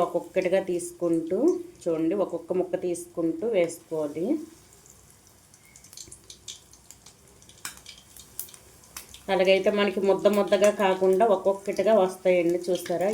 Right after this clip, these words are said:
ఈ విధంగా చూడండి, ఈ విధంగా వేసుకోవాలి. అన్నీ కూడా ఇదే విధంగా అండి, ఒక్కొక్కటిగా తీసుకుంటూ వేసుకోవాలి. చూడండి,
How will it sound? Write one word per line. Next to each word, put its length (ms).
ఈ 100
విధంగా 400
చూడండి, 400
ఈ 80
విధంగా 340
వేసుకోవాలి. 720
అన్నీ 220
కూడా 220
ఇదే 240
విధంగా 380
అండి, 140
ఒక్కొక్కటిగా 500
తీసుకుంటూ 540
వేసుకోవాలి. 680
చూడండి, 460